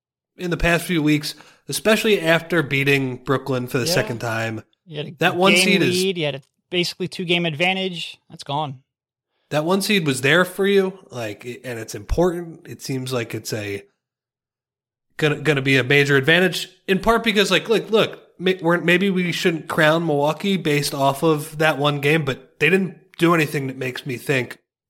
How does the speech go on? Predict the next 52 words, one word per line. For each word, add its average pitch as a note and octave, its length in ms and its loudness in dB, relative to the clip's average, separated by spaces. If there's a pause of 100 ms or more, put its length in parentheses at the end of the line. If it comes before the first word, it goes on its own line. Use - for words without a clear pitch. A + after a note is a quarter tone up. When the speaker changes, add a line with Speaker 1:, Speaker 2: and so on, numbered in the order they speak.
(100)
Speaker 1:
"Oh, D#3 160 4
I C3 100 4
wanna C3 220 2
play C3+ 280 0
them B2 200 -2
in A2 80 -8
the G#2+ 80 -8
playoffs A2+ 520 -4
Speaker 2:
No. - 60 -10 (180)
Speaker 1:
versus G#2 360 -8 (220)
th-, - 120 -16 (120)
the C3 120 -4
four B2 280 -2
or G2+ 60 -8
five B2+ 320 0
seed." G2+ 320 -8 (260)
Speaker 2:
And E3 120 -2
they've G3 140 2
got D#3+ 160 2
a C3+ 240 -8
real F3 320 2
easy C3+ 180 -8
schedule C3+ 360 -6
coming C#3 220 -10
down C3 160 -10
the D#3+ 60 -16
stretch, - 320 -14
too. C3 240 -12 (1080)
Their F#3 80 0
Speaker 1:
You F3 40 0
Speaker 2:
schedule D3+ 340 4
Speaker 1:
have D#3+ 80 4
Speaker 2:
is F3+ 60 0
Speaker 1:
it. - 180 -6
Speaker 2:
basically F#3+ 440 0
the F#3 60 0
same, F#3 200 -4
and G3+ 100 -4
the G3 40 -4
Sixers B3+ 280 -8
have G3+ 120 -2
the F3+ 160 -8
easiest E3+ 260 -2
strength - 200 -10
of - 60 -14
schedule C#3 460 -6
left C#3 300 -4
in D3 100 -12
the C#3 120 -6
N C3+ 80 -8
B C3+ 120 -6
A. F#3+ 160 -2